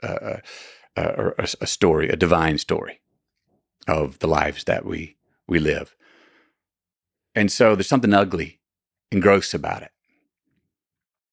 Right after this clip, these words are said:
And it happens all the, all the time, uh, you know, to, to, to people all the time. I just feel like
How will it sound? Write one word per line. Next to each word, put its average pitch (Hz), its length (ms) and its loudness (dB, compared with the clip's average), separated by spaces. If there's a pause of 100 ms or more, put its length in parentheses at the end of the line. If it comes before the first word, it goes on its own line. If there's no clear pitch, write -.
(1040)
And 120 100 6
it 143 60 6
happens 165 360 4
all 156 160 6
the, 151 140 -2
all 143 260 2
the 156 60 4
time, 135 480 -2
uh, 101 840 -10
you 107 180 -8
know, 104 160 -8
to, 107 220 -8
to, - 260 -10
to - 160 -14
people 120 280 0
all 107 120 4
the 98 80 -4
time. 127 280 2
I 110 60 4
just 113 180 -2
feel 120 160 4
like 101 320 0